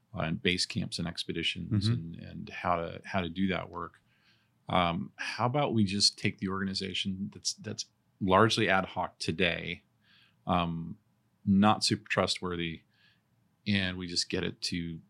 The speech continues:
Speaker 1: actually be able to say what it's going to be able to do and do it.
Speaker 2: So be predictable.
Speaker 1: So get to predictability.
Speaker 2: Yeah.
Speaker 1: And the focus was, let's get to a rational system of delivery,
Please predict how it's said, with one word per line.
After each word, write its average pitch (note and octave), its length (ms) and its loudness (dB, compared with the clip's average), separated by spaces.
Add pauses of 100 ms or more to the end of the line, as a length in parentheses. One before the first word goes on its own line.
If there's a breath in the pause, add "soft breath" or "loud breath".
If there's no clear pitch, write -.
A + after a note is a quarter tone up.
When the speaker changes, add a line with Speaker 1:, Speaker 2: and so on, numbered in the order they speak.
(280)
Speaker 1:
actually F#2 320 2
be F2 120 0
able E2+ 160 -2
to - 160 -8
say - 440 2
what A2 140 6
it's G#2 120 0
going F#2+ 260 2
to - 80 -12
be F#2 120 -4
able F2 140 -4
to F2 100 -6
do E2 240 -6
and D#2 160 -10
do - 160 -12
it. - 140 -16 (240)
Speaker 2:
So - 240 0
be G2+ 140 0
predictable. F2+ 520 -10 (180 soft breath)
Speaker 1:
So F#2 260 4 (100)
get G#2 220 2
to F#2 180 -2
predictability. - 760 -10
Speaker 2:
Yeah. F2+ 220 -2 (580 loud breath)
Speaker 1:
And F#2+ 300 4
the E2+ 60 -2
focus C3+ 600 4
was, F2+ 460 0
let's G2 220 -2
get F#2+ 340 0
to F2 240 -2
a E2 80 -6
rational F#2 640 -2
system F#2 400 -6
of E2+ 100 -12
delivery, E2 440 -10